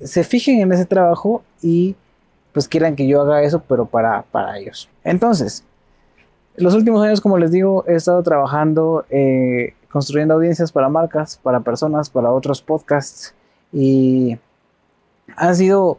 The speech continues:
años y meses maravillosos de aprendizaje, maravillosos de trabajo y de proyectos. Y como les decía, de muy buenos resultados. En todos estos años he hecho clips virales y todo.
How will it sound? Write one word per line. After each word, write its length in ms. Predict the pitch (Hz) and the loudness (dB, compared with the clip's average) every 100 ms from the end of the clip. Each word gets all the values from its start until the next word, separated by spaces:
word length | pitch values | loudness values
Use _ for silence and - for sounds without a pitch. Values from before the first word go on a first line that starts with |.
| - | -4
años 500 | 135 165 180 180 - | -2 0 0 -2 -4
y 120 | 147 | -4
meses 320 | 143 131 170 160 | -4 -2 -4 -2
maravillosos 840 | 151 143 120 117 131 170 180 170 | -2 0 -2 -4 -2 -2 0 0
de 80 | 160 | 0
aprendizaje, 680 | 123 113 117 139 147 151 143 _ _ _ _ - | -2 -6 -4 -4 -2 -2 -4 _ _ _ _ -6
maravillosos 880 | 139 135 127 127 156 156 165 160 - | -2 2 2 2 0 0 0 -2 -6
de 200 | 127 127 | -4 -2
trabajo 640 | 120 107 123 - - 147 - | 0 0 0 -2 -2 -2 0
y 120 | 131 | -2
de 120 | 127 | -2
proyectos. 680 | 113 113 117 135 - 151 143 | -4 -2 -2 -2 -4 -6 -4
Y 120 | 139 131 | -6 -4
como 220 | 131 123 | -4 -2
les 140 | 113 | -4
decía, 280 | 107 - 151 | -6 -2 0
de 80 | 139 | 0
muy 380 | 123 147 170 175 | -2 -2 -2 -2
buenos 400 | 151 160 160 156 | -2 -2 -2 -2
resultados. 720 | 127 117 113 151 151 151 - _ _ _ _ - | -6 -8 -4 -2 0 -2 -6 _ _ _ _ -8
En 140 | 127 | -2
todos 220 | 151 156 | 0 0
estos 220 | 151 151 | -2 -2
años 300 | 156 160 156 | -2 0 0
he 60 | 147 | 0
hecho 200 | 147 147 | -2 -4
clips 320 | 151 147 - | -4 -6 -4
virales 460 | 131 123 147 156 147 | -2 0 0 0 -4
y 40 | |
todo. 340 | 117 151 175 | -4 0 0